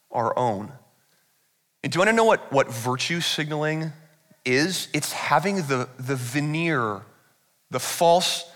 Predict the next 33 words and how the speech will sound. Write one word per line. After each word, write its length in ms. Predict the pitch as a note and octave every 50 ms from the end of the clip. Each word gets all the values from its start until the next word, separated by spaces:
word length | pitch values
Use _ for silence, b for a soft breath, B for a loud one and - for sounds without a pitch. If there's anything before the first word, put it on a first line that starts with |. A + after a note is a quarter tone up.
| B B B B B
layer 500 | C3 B2+ C3 C#3+ D3+ E3 F3 E3+ D#3 D3
of 200 | - - C3 B2+
virtue. 440 | B2+ B2+ B2 C3 B2+ B2+ - - B2
You 160 | G#2+ A2 A#2+
sort 300 | - - - F3+ F3+ F3+
of 200 | F3+ D#3+ D3 - - B B B B B B B B B B B _
look 320 | - A#2 B2 D#3 E3+ E3+ -
virtuous 480 | D3+ C3+ C#3+ D3 C#3+ - E3+ D#3 -
on 120 | - D3 C#3+
the 120 | C3+ -
outside, 680 | G2+ B2 D3+ C#3+ - - - D#3+ D#3 D#3+ E3 E3+ F#3 - B B B B B B B B
but 140 | D3 C#3 -
you 340 | C#3+ B2+ C3 C#3 E3+ F#3+ G3
are 160 | F3+ D#3+ -
actually 340 | C3 C#3+ D#3 - - F3 D3
the 120 | C#3 C#3+ -
only 200 | C3 C3+ C#3 C3+
one 160 | C3 C3+ B2+
who 160 | B2+ C3 B2
benefits 500 | A#2 - A#2+ B2+ C3+ B2+ - - - -
from 240 | - - - G#2 G2
it. 140 | D2+ - - _ _ _ _ _ _ _ _ _ _ _ _ _ _ _ _ _ _ _ _ _ _ _ _ _ _ _ _ _ _ _ _ _ -
Love 360 | A#2+ B2 C3+ C#3+ E3 F3 D#3 -
actually 400 | - D3 D3+ - - - D3+ D3
makes 420 | C#3 C3 C3+ C#3+ D#3+ D#3 - -
virtue 380 | - C#3+ C3+ C3+ C3+ - - C#3
serve 600 | C3 - - - D#3 C#3+ C#3+ D3 D3 C#3+ C#3+ - - _ _ _ _ _ _ _ _ _ - C#3
God's 260 | D3 C#3 C3+ C3+ -
purposes 680 | - - - E3 D#3 - C#3+ - - A#2+ A#2+ A#2+ - - -
and 80 | C3+
not 200 | C#3 C3 C3 C#3
our 160 | C#3 C3 B2+
own. 260 | C#3 C#3+ A#2 G2+ G2